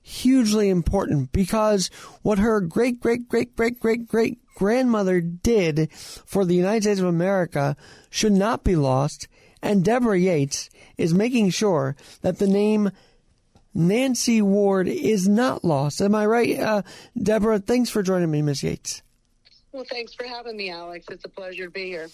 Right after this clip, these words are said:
Speaker 1: So you are a seventh generation granddaughter of someone that orchestrated the purchase of Kentucky, was, uh, very close to Daniel Boone and George Washington. Tell us about Mary Ward.
Speaker 2: Uh,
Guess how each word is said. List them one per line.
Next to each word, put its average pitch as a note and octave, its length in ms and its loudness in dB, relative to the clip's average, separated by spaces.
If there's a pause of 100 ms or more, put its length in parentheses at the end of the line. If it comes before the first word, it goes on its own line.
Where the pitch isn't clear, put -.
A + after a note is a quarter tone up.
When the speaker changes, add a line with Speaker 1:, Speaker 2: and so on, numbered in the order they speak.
(280)
Speaker 1:
So B3 420 -2
you C4 400 2
are G3+ 360 0
a F#3 140 2
seventh A3+ 340 2
generation F#3+ 520 0
granddaughter E3+ 440 0
of - 200 -8
someone G#3+ 480 0 (340)
that G3 160 0 (160)
orchestrated G#3 560 0
the E3+ 80 -2
purchase A#3 400 -2
of F#3 140 -2
Kentucky, F#3+ 680 0 (360)
was, D3 280 0
uh, C#3+ 280 0 (280)
very G#3 360 0
close E3+ 380 0
to D3+ 100 -6
Daniel F3+ 320 0
Boone E3 340 0 (320)
and D#3+ 180 -2
George D#3 360 0
Washington. D3 500 -2 (380)
Tell A3 240 2
us A#3+ 180 0
about E3 300 0
Mary F3 280 2
Ward. F3 360 0 (1400)
Speaker 2:
Uh, A#3 80 -14